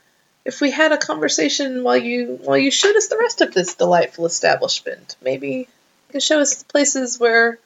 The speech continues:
less ears are, like, where, where, where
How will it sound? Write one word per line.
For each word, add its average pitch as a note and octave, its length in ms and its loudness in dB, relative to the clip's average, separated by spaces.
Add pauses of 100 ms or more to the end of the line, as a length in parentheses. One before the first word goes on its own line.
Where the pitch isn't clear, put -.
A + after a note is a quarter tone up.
(320)
less - 800 0
ears G#3+ 840 -2
are, - 440 -4 (440)
like, C3+ 180 2
where, C#3 200 -2
where, - 280 -4 (180)
where C4 220 2